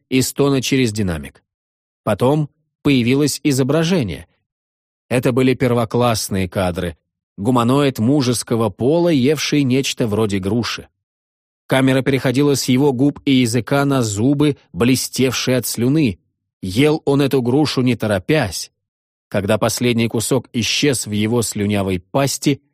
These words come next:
камера крупным планом остановилась на его кадыке. Его кадык непристойно прыгал, он удовлетворённо рыгнул, и на экране показалась надпись на языке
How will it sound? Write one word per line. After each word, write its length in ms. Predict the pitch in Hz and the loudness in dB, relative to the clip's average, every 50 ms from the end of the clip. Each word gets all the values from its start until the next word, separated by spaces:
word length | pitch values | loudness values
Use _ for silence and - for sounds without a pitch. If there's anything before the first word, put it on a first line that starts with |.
| _ _ _ | _ _ _
камера 340 | - 135 135 139 143 147 139 | 0 0 2 2 2 0 0
крупным 540 | - - 147 156 139 - - 135 131 120 104 | 0 0 0 0 0 0 0 0 0 0 0
планом 440 | 117 120 139 147 139 139 135 - - | 0 0 0 2 2 0 0 -2 -2
остановилась 840 | 139 131 - - - 123 123 113 107 117 131 127 123 117 - - - | -2 -4 -2 -2 -2 0 0 0 2 2 2 2 2 0 -2 -2 -2
на 100 | 113 113 | 0 0
его 260 | 110 107 101 110 101 | 0 0 0 -2 -2
кадыке. 540 | - 113 92 95 87 - - 85 73 - - _ _ _ _ _ _ _ _ _ _ _ _ _ _ _ | -2 -4 -4 -4 -6 -6 -8 -10 -12 -12 -18 _ _ _ _ _ _ _ _ _ _ _ _ _ _ _
Его 260 | 87 104 123 143 143 | -2 0 0 0 2
кадык 540 | 127 156 139 123 139 156 165 156 - - - _ _ _ _ - | 2 0 0 2 2 2 2 0 -4 -12 -16 _ _ _ _ -2
непристойно 920 | 107 120 139 143 131 - 147 143 123 - - - 165 170 160 151 160 151 | 0 0 0 0 0 0 0 0 0 -2 -2 0 2 2 2 2 0 -2
прыгал, 580 | - 147 156 196 196 143 120 123 113 98 - - _ _ _ _ _ | 0 0 2 2 2 2 2 0 0 0 -4 -8 _ _ _ _ _
он 200 | 127 135 135 - - | -2 -2 -2 0 -2
удовлетворённо 880 | 131 135 127 127 123 127 123 110 113 113 120 135 139 135 131 127 120 113 | -2 0 0 0 2 0 0 2 0 0 2 2 2 2 2 0 0 2
рыгнул, 580 | 113 113 101 107 104 117 147 165 165 156 - _ _ _ _ _ _ | 0 0 0 0 0 2 2 2 2 0 -2 _ _ _ _ _ _
и 100 | 92 101 | -4 -2
на 180 | 104 113 117 113 | 0 2 0 0
экране 420 | - - 123 147 165 160 151 139 | 0 0 0 2 2 2 0 0
показалась 680 | 139 139 131 147 131 127 139 143 139 139 131 - - - | 0 0 0 0 0 2 2 2 2 0 0 -2 -4 -4
надпись 680 | 101 101 123 143 139 123 - - - 131 123 - - - | -2 -2 0 0 0 -2 -4 -2 -2 0 0 -2 -4 -4
на 100 | 107 110 | -2 0
языке 640 | 120 123 120 117 104 117 107 107 - 113 117 - | 0 2 0 0 -2 -2 -4 -2 -2 -2 -2 -2